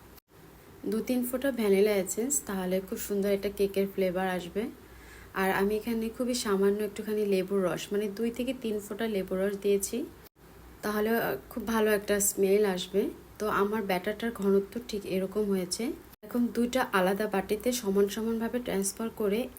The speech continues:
একটা বাটির ভিতরে আমি দুই টেবিল চামচ কোকো পাউডার দিয়ে নিয়েছি। অবশ্যই কিন্তু কোকো পাউডারটা চেলে দিলে সবচাইতে ভালো হয়, আর কোকো পাউডার বেশি দিলে কিন্তু একদমই কেকটা খাওয়া যাবে না। তো ভালো করে এটা আমি চেলে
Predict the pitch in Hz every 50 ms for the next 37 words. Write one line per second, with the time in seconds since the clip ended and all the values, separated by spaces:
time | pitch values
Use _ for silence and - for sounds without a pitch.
0 | 208 202 202 - 240 240 220 196 190 - - 214 208 233 233 - 233 262 277 254
1 | 247 254 254 - - 262 277 285 - 262 240 240 226 226 - 214 208 220 247 285
2 | 294 - - 196 190 - 202 196 - 190 190 190 190 190 - 202 196 196 196 202
3 | 202 202 196 - - 277 359 403 - - - - - - - - - - 190 196
4 | 202 202 - 254 240 240 247 233 226 247 247 233 202 202 202 196 202 208 214 220
5 | 214 - 247 247 - 208 202 202 208 202 208 208 220 240 240 233 202 - - 202
6 | 196 196 220 202 190 196 190 185 190 196 196 208 233 - - - 190 190 185 190
7 | - 226 220 - 240 - 247 240 262 262 214 208 214 214 - 233 202 214 208 214
8 | 214 - 233 226 214 - - 226 233 208 - - 196 190 190 190 - 220 220 233
9 | 240 240 214 196 - - 196 196 - 196 190 190 185 - 196 190 185 190 190 190
10 | 254 339 - - - - - - - - - - - - - - _ _ - -
11 | - - - - - - - - - - - - - - 202 214 214 214 226 233
12 | 226 254 254 254 240 240 240 240 226 220 226 226 220 - - 202 196 196 214